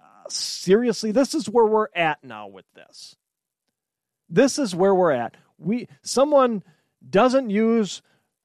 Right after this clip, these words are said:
whatever pronoun they, the, the, another person wants, it's kids, we're going to charge them with sexual harassment. Are you frickin' kidding me? Well, one, here, uh, let me say this first. Even in conservative areas,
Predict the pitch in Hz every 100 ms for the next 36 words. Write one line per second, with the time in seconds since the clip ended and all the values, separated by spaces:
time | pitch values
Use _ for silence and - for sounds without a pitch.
0 | _ _ _ - 127 135 151 180 233 233
1 | 226 170 - 151 190 226 220 214 220 202
2 | 170 160 139 156 156 143 147 143 143 196
3 | 208 202 208 190 165 170 190 - - _
4 | _ - 139 - - 202 226 196 - _
5 | - 185 180 233 233 196 - 175 180 214
6 | 269 254 196 - 196 - 196 160 165 131
7 | 113 - 98 _ 180 202 254 208 _ _
8 | - 247 - 220 190 190 147 120 104 78
9 | 127 _ _ _ _ _ _ _ _ _
10 | _ 254 262 240 220 165 151 214 151 139
11 | - _ _ _ 190 233 214 - 190 107
12 | - - _ _ _ - 147 120 - _
13 | _ 262 294 262 226 202 - 214 202 190
14 | 190 175